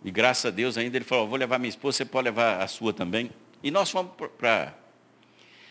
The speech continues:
e dentro das coisas lá, teve um dia que nós fomos a Jerusalém,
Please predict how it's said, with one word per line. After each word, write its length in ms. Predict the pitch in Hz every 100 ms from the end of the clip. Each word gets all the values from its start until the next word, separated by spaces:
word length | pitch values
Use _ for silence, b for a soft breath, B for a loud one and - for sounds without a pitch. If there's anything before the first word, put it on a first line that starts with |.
| -
e 80 | 160
dentro 240 | 180 214
das 180 | 185 -
coisas 320 | 170 170 143
lá, 180 | 139 196
teve 280 | - 180 180
um 80 |
dia 240 | 147 147 185
que 100 | 120
nós 160 | 117
fomos 240 | - 127 120
a 20 |
Jerusalém, 680 | 131 131 165 156 160 156